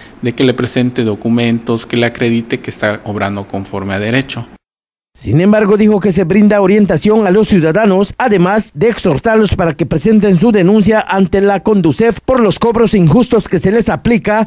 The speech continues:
Speaker 2: al atrasarse en sus pagos o se les obliga a cubrir el pago de las personas que no cubren su aportación.
Speaker 1: A la gente, pues, lo que se les hace, se les canaliza, se les da la información para que ellos reciban una asesoría,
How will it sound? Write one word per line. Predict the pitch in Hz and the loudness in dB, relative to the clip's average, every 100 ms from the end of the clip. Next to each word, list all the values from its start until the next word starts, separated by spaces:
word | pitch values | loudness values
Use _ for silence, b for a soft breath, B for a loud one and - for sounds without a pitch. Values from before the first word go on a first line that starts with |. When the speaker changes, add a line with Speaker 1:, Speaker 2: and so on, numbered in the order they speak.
| - | -2
Speaker 2:
al | 226 | 0
atrasarse | 233 - 170 - 214 - 226 202 | 0 0 -4 0 -2 0 0 2
en | 170 | 2
sus | 151 - | 0 0
pagos | 254 233 220 - | 0 2 2 0
o | - 262 | -2 0
se | 226 | 0
les | 190 175 | 0 0
obliga | 151 233 226 | 0 2 0
a | 202 | 0
cubrir | - 175 214 269 - | 0 2 4 2 2
el | 160 156 | -2 -2
pago | - 233 170 | 0 0 2
de | 160 | 0
las | 151 - | 0 -2
personas | 175 147 220 214 | -2 2 2 0
que | - 170 | 0 2
no | 226 | 0
cubren | - 254 233 175 | 2 2 4 2
su | 143 160 | 2 0
aportación. | 214 190 156 151 123 240 220 175 - _ _ _ - - | 0 -2 -2 -2 0 2 4 2 -2 _ _ _ -20 -12
Speaker 1:
A | - | -2
la | 110 113 | 0 2
gente, | 123 123 147 | 0 -2 -2
pues, | 139 123 | -2 -2
lo | 101 | -4
que | 101 | -6
se | - | -4
les | 101 101 - | -4 -4 -4
hace, | 107 - | -6 -8
se | 110 | -8
les | 107 101 - | -6 -6 -8
canaliza, | 110 101 98 101 104 123 123 - B - | -6 -6 -4 -6 -6 -8 -8 -12 B -18
se | - | -10
les | 101 104 | -8 -4
da | 104 98 | -4 -2
la | 98 98 | -4 -6
información | 101 110 113 127 - 123 143 | -6 -6 -4 -4 -4 -6 -4
para | - 143 | -2 -2
que | 143 | 0
ellos | 147 147 | -2 0
reciban | 143 - 127 | -4 -2 -2
una | 123 123 | 0 -2
asesoría, | 110 104 - 104 101 98 98 | -4 -8 -10 -8 -6 -8 -10